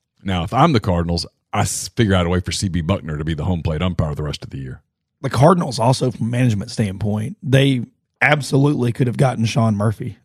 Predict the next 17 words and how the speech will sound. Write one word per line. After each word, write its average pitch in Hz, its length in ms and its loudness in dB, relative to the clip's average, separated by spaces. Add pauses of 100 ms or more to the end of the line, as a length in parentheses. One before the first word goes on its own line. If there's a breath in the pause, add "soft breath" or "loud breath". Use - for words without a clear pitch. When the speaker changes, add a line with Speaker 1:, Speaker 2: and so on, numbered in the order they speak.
Speaker 2:
and 110 80 0
Speaker 1:
Yes. 151 120 0
Speaker 2:
fixed 127 220 -2
this - 140 -6
problem. 120 460 -4 (120)
Speaker 1:
Yes. 113 480 -6 (140)
Speaker 2:
Instead, 120 340 2
he's 117 140 2
been 107 160 -2
great 110 320 0
in 95 60 -6
Atlanta. 92 480 -8
Speaker 1:
God, 87 260 -4
that 73 180 -10
didn't 76 220 -8
happen. - 340 -16 (220 loud breath)
Whew. - 180 -12